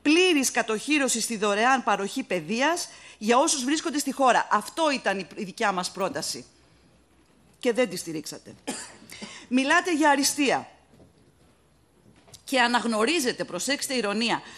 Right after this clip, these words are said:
αναγνωρίζετε επαγγελματικά δικαιώματα σε αυτούς που δεν θεωρήσατε κατάλληλους να τους εκπαιδεύσετε στα ελληνικά πανεπιστήμια στο όνομα της αριστείας.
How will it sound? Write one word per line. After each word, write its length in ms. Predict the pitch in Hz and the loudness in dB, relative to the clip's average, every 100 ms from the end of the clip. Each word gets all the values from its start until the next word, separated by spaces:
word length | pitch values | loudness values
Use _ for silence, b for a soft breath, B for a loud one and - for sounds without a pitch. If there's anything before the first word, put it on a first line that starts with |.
| B | B
αναγνωρίζετε 840 | - 220 220 226 214 302 330 339 285 | 2 2 2 2 2 2 2 0 0
επαγγελματικά 800 | 247 202 214 202 190 - 262 302 | 0 0 0 0 -2 0 2 2
δικαιώματα 920 | 302 269 240 208 170 151 - 139 - B B B | -2 -2 0 2 0 -2 -4 -10 -12 B B B
σε 220 | - 269 | -2 2
αυτούς 720 | 233 208 - 233 208 - - B B - | 2 0 -2 -4 -2 -4 -10 B B -8
που 140 | 247 | -4
δεν 140 | 214 403 440 | 2 2 4
θεωρήσατε 560 | 453 427 370 320 247 226 | 4 4 4 2 0 0
κατάλληλους 600 | 220 208 220 214 208 196 | 2 2 2 2 -2 -6
να 80 | |
τους 100 | 202 | -6
εκπαιδεύσετε 840 | 220 - 175 196 190 190 175 156 165 _ | -6 -6 0 0 0 -4 -4 -4 -6 _
στα 200 | - - | -8 0
ελληνικά 540 | 247 208 202 202 214 196 | 0 0 -4 -4 0 0
πανεπιστήμια 720 | 196 185 175 - 196 185 175 | -2 -6 -8 -6 -4 -2 -2
στο 260 | - - 349 | -4 -4 0
όνομα 400 | 339 269 196 175 | 2 2 2 -2
της 180 | 160 - | -4 -4
αριστείας. 840 | 147 147 - 139 127 127 - - | -4 -6 -8 -10 -10 -12 -14 -16